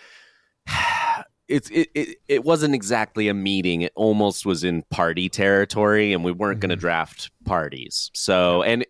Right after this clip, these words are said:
Speaker 1: and just that it was like, you know, what do you even take from Murder? I mean, I guess if, if I was going to, I'd definitely say the Mexican standoff at the end of the episode.
Speaker 2: Yeah.
Speaker 1: But, uh,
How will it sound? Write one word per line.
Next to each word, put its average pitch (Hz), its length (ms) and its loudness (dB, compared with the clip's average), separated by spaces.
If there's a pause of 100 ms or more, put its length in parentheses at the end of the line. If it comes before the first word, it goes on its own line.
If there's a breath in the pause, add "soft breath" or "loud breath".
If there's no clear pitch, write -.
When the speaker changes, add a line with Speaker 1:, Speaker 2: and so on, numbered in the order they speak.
Speaker 1:
and 156 300 2
just 131 280 2
that 117 100 2
it 110 100 2
was 95 220 -2
like, 90 340 -2 (760)
you 107 140 0
know, 87 120 2
what 101 240 2
do 101 160 -4
you 92 320 -4
even 80 240 -8
take 80 400 -6
from 76 240 -8
Murder? 71 440 -4 (220)
I 101 80 -2
mean, 98 160 0
I 104 80 2
guess 113 300 -2 (680 loud breath)
if, 127 140 0 (140)
if 160 180 4
I 135 80 6
was 113 220 2
going 101 400 2
to, 117 420 4
I'd 92 160 -4 (260)
definitely 95 480 0
say 87 300 2
the 82 220 0
Mexican 78 420 -6
standoff 76 640 -4
at 76 120 -10
the 78 120 -10
end 71 160 -10
of 69 60 -12
the 69 120 -10
episode. 57 520 -10 (420)
Speaker 2:
Yeah. 143 240 -6
Speaker 1:
But, - 480 -2
uh, 73 340 -2